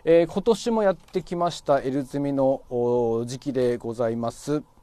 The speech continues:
はい。で、えーっと、レックでお勉強されてきた方はですね、えー、エルゼミスペシャルの存在ご存知だと思います。えー、他の予備校で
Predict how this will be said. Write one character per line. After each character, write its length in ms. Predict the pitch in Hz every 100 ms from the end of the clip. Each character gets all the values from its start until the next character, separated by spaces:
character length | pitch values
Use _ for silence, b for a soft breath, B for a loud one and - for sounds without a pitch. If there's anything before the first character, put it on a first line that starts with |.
| - - _ _ _ _ - -
は 220 | - 139 143
い。 100 | - b b b b
で、 280 | 185 107 - b b
え 300 | 151 165 165
ー 20 | 160
っ 40 | - _
と、 140 | 151 143
レ 140 | 190
ッ 60 | 247 - - -
ク 140 | 285
で 140 | 220
お 100 | 165
勉 260 | 139 160 160
強 160 | 185 175
さ 140 | 196
れ 100 | 190
て 160 | - 196
き 120 | -
た 160 | 214
方 340 | 185 151 - 123
は 140 | 104
で 100 | 92
す 140 | - 147
ね、 240 | 151 - -
え 340 | 127 120 117
ー、 20 | 123
エ 20 |
ル 80 | 143
ゼ 100 | 147
ミ 120 | 151
ス 120 | -
ペ 120 | - 147
シ 100 | 147
ャ 60 |
ル 60 | 127
の 120 | 113
存 240 | - 117 113
在 180 | 117 113
ご 140 | 123
存 220 | 127 120
知 100 | 107
だ 120 | 107
と 180 | 107 131
思 260 | 113 117 110
い 100 | 101
ま 160 | 101
す。 340 | 101 - - - b b b b
え 80 | 139
ー、 20 |
他 260 | 135 185 240
の 100 | 254
予 80 | 254
備 140 | 254
校 200 | 247 247
で 320 | 226 220 202